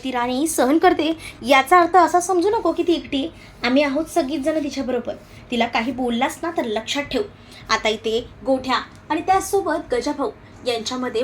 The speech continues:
वाद होऊ लागतात. त्याच वेळेला राणीसुद्धा त्या गजाभाऊला समजावू लागते,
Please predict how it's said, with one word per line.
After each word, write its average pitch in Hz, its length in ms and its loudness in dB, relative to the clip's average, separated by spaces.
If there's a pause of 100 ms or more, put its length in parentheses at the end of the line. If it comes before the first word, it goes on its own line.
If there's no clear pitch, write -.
(100)
वाद 208 260 2
होऊ 226 100 -6
लागतात. 220 340 -2 (340)
त्याच 208 280 -2
वेळेला 214 260 0
राणीसुद्धा 214 680 -4
त्या 254 180 -6
गजाभाऊला 247 440 -4
समजावू 277 380 -4
लागते, - 280 -6